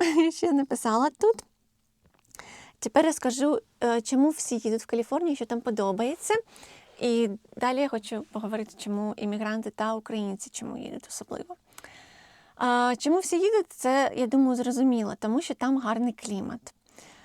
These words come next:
Клімат в Каліфорнії схожий мені на Одесу, на, м, м, як це нагадує, але, або навіть на південь Франції, е, Іспанію, м, Італію, Грецію.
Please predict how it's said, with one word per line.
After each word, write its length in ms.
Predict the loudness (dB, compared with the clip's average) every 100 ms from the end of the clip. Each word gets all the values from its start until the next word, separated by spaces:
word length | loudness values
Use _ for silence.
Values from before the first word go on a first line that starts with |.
| -20 _
Клімат 380 | 4 6 6 2
в 40 |
Каліфорнії 520 | 0 0 2 2 4 2
схожий 460 | 2 0 2 2
мені 260 | 2 2 0
на 180 | 0 -2
Одесу, 440 | -2 -2 -4 -4
на, 60 | -4
м, 60 | -4
м, 380 | -6 -6 -6 -8 -8 -14 -16
як 160 | -16 -12
це 160 | -6 -4
нагадує, 580 | -2 0 0 0 0 -2 -10 -20 -8
але, 500 | 0 2 4 4 2 0
або 300 | -2 2 2
навіть 420 | 4 2 0 -4
на 400 | -4 -4 -2 -4 -2
південь 320 | -2 -2 -4
Франції, 800 | -6 -6 -4 -6 -8 -10 -8 -8 -12 -18 -20 -20 -20 _ _ -6
е, 180 | -4 -2
Іспанію, 680 | -4 -4 -4 -2 -2 -2 -4
м, 1800 | -4 -6 -8 -10 -16 _ _ -20 -18 -16 -16 -14 -14 -14 -10 -8 -8 -10 -14 -12
Італію, 760 | -6 0 0 0 -2 -4 -4 -8 -12 -20 -20 -12
Грецію. 800 | -2 0 0 -2 -8 -8 -8 -8